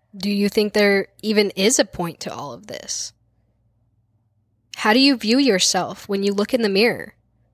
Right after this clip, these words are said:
How do you think other people perceive you? For me,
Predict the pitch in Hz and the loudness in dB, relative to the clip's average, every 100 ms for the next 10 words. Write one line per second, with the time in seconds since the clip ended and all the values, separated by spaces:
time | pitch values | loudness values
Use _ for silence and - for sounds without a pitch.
0 | _ _ _ _ _ _ _ _ _ _ | _ _ _ _ _ _ _ _ _ _
1 | _ _ - - 175 185 208 240 240 196 | _ _ -20 -10 -4 0 0 0 0 2
2 | 240 294 - 175 - - 175 - 175 - | 2 2 0 -6 -8 -10 -4 -2 -4 -8
3 | 120 - _ _ _ _ _ - 254 262 | -18 -18 _ _ _ _ _ 2 4 6
4 | 320 269 233 | 6 6 2